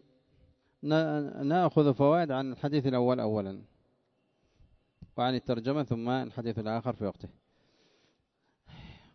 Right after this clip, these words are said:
قال الحافظ ابن حجر رحمه الله: قوله أن، قول النبي صلى الله عليه، باب قول النبي صلى الله عليه وسلم:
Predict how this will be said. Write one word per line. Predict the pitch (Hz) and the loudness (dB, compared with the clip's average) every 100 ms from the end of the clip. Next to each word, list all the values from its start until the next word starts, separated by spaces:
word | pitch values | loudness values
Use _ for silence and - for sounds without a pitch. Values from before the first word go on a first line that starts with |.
| - | 0
قال | 135 151 | 4 4
الحافظ | 135 147 123 | 4 2 4
ابن | 123 117 | 2 0
حجر | 123 127 131 | -2 0 0
رحمه | 120 127 120 113 | 0 -2 -2 0
الله: | 113 117 | 0 2
قوله | 165 180 160 143 151 139 | 2 4 4 4 2 -4
أن، | 143 | -8
قول | - 151 151 | 0 2 4
النبي | 143 135 131 | 2 0 -2
صلى | 135 127 | -2 -2
الله | 127 123 | 0 0
عليه، | 120 120 | -2 -2
باب | 135 131 | -2 0
قول | 123 135 131 | 2 2 0
النبي | 127 120 127 | -2 -2 -2
صلى | 113 117 | -2 -4
الله | 117 117 113 | 0 0 0
عليه | 110 110 | 0 -2
وسلم: | 104 117 120 120 117 | -2 -2 0 -2 -4